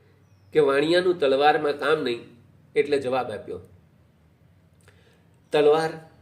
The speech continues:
ધનુષ્ય અને ભાલાના ધરનારા માણસો તો ઘણાય મળશે, પણ હે શત્રુશલ્ય, રણમાં જે પરાક્રમ દખાવે એવા માણસને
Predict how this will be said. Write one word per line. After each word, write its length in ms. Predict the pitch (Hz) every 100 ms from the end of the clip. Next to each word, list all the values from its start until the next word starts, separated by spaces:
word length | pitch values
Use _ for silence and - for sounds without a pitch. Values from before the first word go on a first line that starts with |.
| _ _ -
ધનુષ્ય 640 | 160 151 147 - 160 160 - - _ _ -
અને 180 | 151 147
ભાલાના 580 | 147 113 135 147 160 160
ધરનારા 560 | 131 117 147 151 156
માણસો 500 | 127 113 131 - 151
તો 140 | 151 143
ઘણાય 340 | 120 123 139
મળશે, 420 | 127 117 110 95 - - _ _ -
પણ 120 | 143
હે 200 | 120 143
શત્રુશલ્ય, 680 | 135 - 147 147 160 165 - - - _ 135
રણમાં 500 | 143 151 190 208 202
જે 120 | 180
પરાક્રમ 520 | 165 151 156 156 147
દખાવે 600 | 139 135 165 170 123 - - _ _ _ _ _ _
એવા 320 | 156 156 175
માણસને 760 | 156 147 156 156 170 147 -